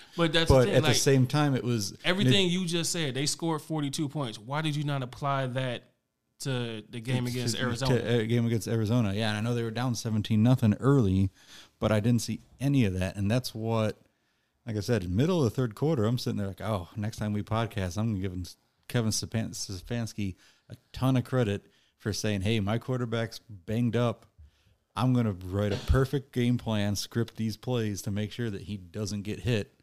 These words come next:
Speaker 2: And then from the fourth quarter of that Chargers game,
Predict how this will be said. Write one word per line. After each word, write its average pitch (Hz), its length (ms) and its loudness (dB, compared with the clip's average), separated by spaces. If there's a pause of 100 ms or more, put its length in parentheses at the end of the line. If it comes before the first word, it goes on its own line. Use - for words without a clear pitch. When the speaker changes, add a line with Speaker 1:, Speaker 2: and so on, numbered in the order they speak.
(440)
Speaker 2:
And 101 160 0
then 110 220 2
from 101 500 0
the 98 80 -6
fourth 117 400 -6
quarter 127 340 0
of 117 60 0
that 113 160 -2
Chargers 120 400 -4
game, 113 480 0